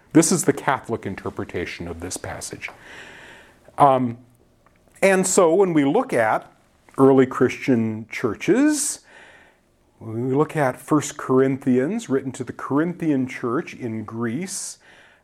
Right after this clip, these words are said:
uh, these are all Greek former pagans who are now Christians. And what do we find in First Corinthians chapter five?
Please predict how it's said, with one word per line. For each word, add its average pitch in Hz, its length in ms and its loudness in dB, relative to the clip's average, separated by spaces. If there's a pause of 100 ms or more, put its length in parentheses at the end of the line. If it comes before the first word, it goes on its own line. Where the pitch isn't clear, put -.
(160)
uh, 113 420 2
these 135 280 -2
are 113 180 2
all 135 460 0
Greek 139 500 -4
former 143 440 -2
pagans 147 600 -4
who 135 100 -6
are 123 100 -4
now 123 240 -4
Christians. - 880 -12 (360)
And 98 100 -10
what 135 160 0
do 185 60 -4
we 180 140 -4
find 113 600 -6
in 85 120 -16
First - 320 -10
Corinthians 117 420 -6
chapter 113 380 -8
five? 101 580 -8